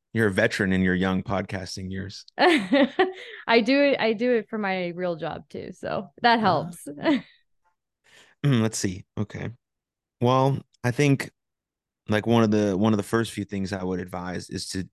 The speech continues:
Speaker 1: is to take, take some time and slow, and slow down for a second. Um, I did not do that, and maybe it was beneficial. Uh, I think maybe it was for my life. If you have another dream and passion that you already know you wanna enter,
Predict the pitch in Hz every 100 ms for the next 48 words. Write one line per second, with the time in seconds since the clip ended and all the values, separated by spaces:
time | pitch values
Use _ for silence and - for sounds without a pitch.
0 | - 101 - - 101 98 - _ _ _
1 | _ _ _ _ _ _ 113 107 104 -
2 | 92 50 - 92 - 101 98 - 104 95
3 | 92 90 - 85 - 78 - - _ _
4 | _ _ _ _ _ _ _ _ - 92
5 | 87 80 65 101 113 113 104 98 90 95
6 | 90 90 104 - - 101 104 104 104 98
7 | 92 98 95 98 - 107 135 - _ _
8 | _ _ _ - 87 78 - - 92 -
9 | 92 87 76 92 92 - 92 90 90 87
10 | 90 - - 107 110 127 110 104 110 104
11 | 98 101 98 107 107 98 - 101 104 -
12 | 104 98 85 104 101 101 98 98 98 98
13 | 80 101 104 139 151